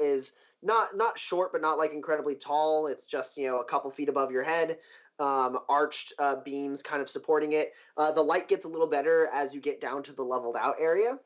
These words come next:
Um, and as you're walking, like, the floorboards, they don't que-, creak necessarily. Um, they're kind of s-, like, they're, but they're, they feel kinda soft. Um, uh, uh, Kinsey, given your previous roll of,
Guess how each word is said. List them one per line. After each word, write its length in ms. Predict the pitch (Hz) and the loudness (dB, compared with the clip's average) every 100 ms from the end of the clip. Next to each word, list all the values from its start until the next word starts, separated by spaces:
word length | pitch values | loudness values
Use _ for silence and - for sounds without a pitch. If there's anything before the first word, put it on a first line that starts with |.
| _ _ - - - | _ _ -20 -20 -2
Um, 360 | 147 143 139 139 | 2 2 2 0
and 200 | 139 143 - | -2 -4 -2
as 320 | 151 180 170 | 0 0 2
you're 160 | 180 160 | 2 2
walking, 500 | 135 127 131 139 135 | 2 2 0 -6 -4
like, 180 | 123 | -4
the 60 | 123 | -6
floorboards, 540 | - 147 143 151 143 | -4 0 2 4 4
they 80 | 202 | 4
don't 200 | 226 - | 4 0
que-, 380 | - - 185 185 _ - | -12 -6 -6 -8 _ -14
creak 480 | - 165 180 202 - | -12 -4 -4 -6 -8
necessarily. 800 | 196 214 214 220 220 233 262 254 _ _ _ | -2 -2 0 2 6 6 2 -8 _ _ _
Um, 320 | 147 147 147 | 0 2 2
they're 180 | 151 156 | 4 2
kind 240 | 156 160 | 2 -2
of 60 | 156 | -2
s-, 120 | - 160 | -4 -4
like, 260 | 143 135 | -2 -2
they're, 160 | 143 135 | -2 -2
but 220 | 151 147 | -2 0
they're, 280 | 156 147 135 | 2 2 2
they 100 | 156 | 0
feel 300 | 151 202 214 | 0 4 4
kinda 200 | - 180 | 4 -2
soft. 640 | 139 - 135 - - - - - | -2 0 0 0 -6 -20 -18 -2
Um, 460 | 127 120 117 113 117 - | 0 0 -2 -6 -10 -4
uh, 380 | 117 113 110 113 101 _ - | -4 -2 -2 -4 -6 _ -2
uh, 180 | 117 113 - _ _ | 0 -2 -8 _ _
Kinsey, 540 | - 202 175 175 160 - - _ _ | 2 2 4 0 0 -10 -20 _ _
given 240 | 156 165 160 | 0 0 2
your 160 | 151 | 2
previous 460 | 151 160 151 151 143 | 2 -2 2 0 0
roll 280 | 143 139 135 | 0 2 2
of, 220 | 127 123 | 0 -4